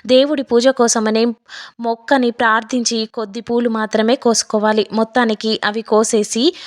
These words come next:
బోసి మొక్కల్లా ఉంచడం అనేది మహాపాపము. ఇక ఇంట్లో వాళ్ళని అడగకుండా పూలు కోసుకోవడం అంటే దొంగతనాన్ని కిందకి వస్తుంది.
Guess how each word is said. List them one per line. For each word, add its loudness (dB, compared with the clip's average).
బోసి 0
మొక్కల్లా 0
ఉంచడం -2
అనేది -4
మహాపాపము. 0
ఇక -6
ఇంట్లో 0
వాళ్ళని 0
అడగకుండా -2
పూలు 2
కోసుకోవడం 2
అంటే 0
దొంగతనాన్ని -2
కిందకి -2
వస్తుంది. 2